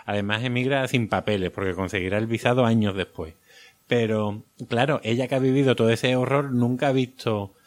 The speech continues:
a un criminal de guerra, a aquellos que daban las órdenes,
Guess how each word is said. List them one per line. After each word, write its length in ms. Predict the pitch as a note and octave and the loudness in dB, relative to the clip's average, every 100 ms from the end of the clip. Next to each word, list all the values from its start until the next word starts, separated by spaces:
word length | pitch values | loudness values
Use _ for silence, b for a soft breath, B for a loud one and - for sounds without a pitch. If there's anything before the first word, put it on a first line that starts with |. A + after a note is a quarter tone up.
| B | B
a 120 | B A2+ | B 0
un 140 | A#2 | 0
criminal 520 | A#2 A2+ A2 G#2+ G#2+ | 0 0 0 0 0
de 140 | G2 F#2+ | 0 0
guerra, 380 | A2 G#2+ A2+ | 0 0 0
a 140 | G2+ G2 | 0 -2
aquellos 440 | F2+ A2+ A2 G#2+ | -2 -2 0 -2
que 100 | - | -4
daban 300 | G2+ G2+ G2+ | -2 -2 -2
las 180 | F#2+ F2+ | -4 0
órdenes, 540 | B2+ C3 G2+ F2+ E2+ | 0 0 0 -2 -4